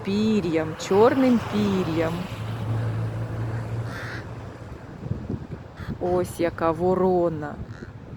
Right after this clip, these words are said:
Кар-кар. Повторіть за вороною. Кар-кар. Дітки, ця пташка називається ворона.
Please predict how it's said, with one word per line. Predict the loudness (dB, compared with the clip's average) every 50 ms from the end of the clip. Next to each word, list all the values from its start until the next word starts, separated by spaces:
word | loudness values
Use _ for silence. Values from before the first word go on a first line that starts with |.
| -14 -14 -14 -8
Кар-кар. | 0 4 6 6 8 6 6 4 2 0 -4 -8 -12 -10 -4 -2 -2 0 0 0 -2 -2 -2 -6 -6 -6 -8 -10 -10 -14 -14 -14 -12 -12 -12 -12 -12 -14 -14 -14 -6 -4
Повторіть | -4 -4 -2 2 4 4 4 4 0 -2 -4 -2
за | -2 0
вороною. | 0 2 0 2 2 2 0 0 -2 -2 -4 -4 -4 -4 -6 -6 -4 0
Кар-кар. | 4 4 6 6 6 6 6 4 2 0 -2 -6 -10 -10 -6 -4 -2 0 0 0 0 -2 -2 -6 -8 -8 -10 -14 -14 -14 -12 -12 -10 -10 -8 -8 -8 -8 -6 -8 -8 -8 -10 -12 -12 -12 -12 -12 -10 -12 -12 -10 -6 0
Дітки, | 2 2 2 2 -2 -2 -4 -4 -4 -6 -10 2 4
ця | 4 4
пташка | 4 0 0 2 6 6 6 6 4 0 -6 -8 -8 -8 -8 -10 -6 -4
називається | -4 -4 -2 -2 -2 0 2 4 4 6 4 4 0 -2 -6 -4 -4 -4 -4 -6 -12 -12 -10 -6 -2
ворона. | 2 4 6 6 6 6 4 0 0 2 2 4 4 4 2 2 0 0 -2 -2 -4 -4 -6